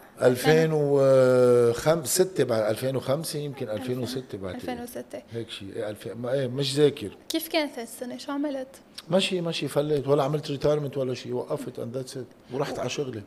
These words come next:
Speaker 1: إيه، كنت already فتحت
Speaker 2: أوكي.
Speaker 1: البزنس تبعي جديد، البحر تبعي، و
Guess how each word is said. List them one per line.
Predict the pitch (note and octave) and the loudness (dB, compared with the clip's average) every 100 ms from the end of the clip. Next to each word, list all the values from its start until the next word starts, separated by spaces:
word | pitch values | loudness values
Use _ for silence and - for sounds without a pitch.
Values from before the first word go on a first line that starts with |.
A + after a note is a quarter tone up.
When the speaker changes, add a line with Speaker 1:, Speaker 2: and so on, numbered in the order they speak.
| - - | 0 0
Speaker 1:
إيه، | C#3 | -4
كنت | C3+ C3+ | -4 4
already | D#3 F3 D3+ B2+ A#2+ - - - - | 10 10 10 4 0 -8 -20 -20 -6
فتحت | A#2+ B2+ | -2 0
Speaker 2:
أوكي. | B2 B2 | -2 -2
Speaker 1:
البزنس | C3 B2 A#2+ - | 0 0 0 2
تبعي | A#2+ A2 F#2+ | 2 2 -2
جديد، | F2+ G2 A2 | -4 -2 -2
البحر | G2 A2 A2 F#2+ | 0 -4 -2 -6
تبعي، | G#2+ G2 F2 G2 A#2+ | -6 -6 -6 -6 -8
و | D3 C#3+ C#3 | -8 -8 -10